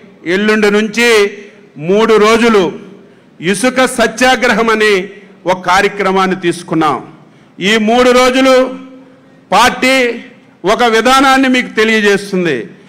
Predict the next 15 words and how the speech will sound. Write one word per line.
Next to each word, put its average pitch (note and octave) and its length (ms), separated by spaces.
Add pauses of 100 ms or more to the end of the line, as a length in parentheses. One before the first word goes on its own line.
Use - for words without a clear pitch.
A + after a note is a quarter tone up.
(220)
ఆ F3 140
విధానం A3+ 480
ప్రకారం G#3 840 (320)
మూడు G#3 320
రోజులు A#3 680 (460)
ఇసుక G#3+ 360
సత్యాగ్రహ A3+ 760
కార్యక్రమం G#3 760
చేసి A#3+ 520 (440)
ఈ F#3 120
ప్రభుత్వం A#3+ 680
యొక్క A3+ 200
మెడలు A3 440
వంచి A#3+ 720 (360)
మళ్ళీ G#3+ 640